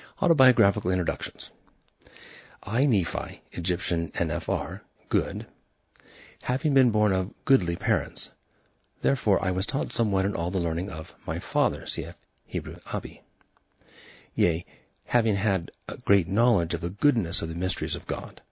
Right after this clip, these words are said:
First Nephi one one. "And it came to pass that I, Nephi, being exceedingly young,"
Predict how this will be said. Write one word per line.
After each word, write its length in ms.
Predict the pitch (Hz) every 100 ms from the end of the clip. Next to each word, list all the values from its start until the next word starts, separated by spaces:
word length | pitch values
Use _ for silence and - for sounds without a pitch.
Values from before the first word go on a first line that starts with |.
| _ _ _ _
First 220 | 82 80
Nephi 280 | 76 78 85
one 280 | 80 73
one. 180 | 92 80 - _ _ _ _ _ _ _ _ - - - - -
"And 100 | 117
it 60 | 123
came 180 | - 190
to 80 | 180
pass 240 | 135 127
that 120 | 95
I, 140 | 87 120
Nephi, 480 | 117 110 - 85 85
being 340 | 90 87 92
exceedingly 560 | - - 110 95 82 78
young," 600 | 90 139 101 - -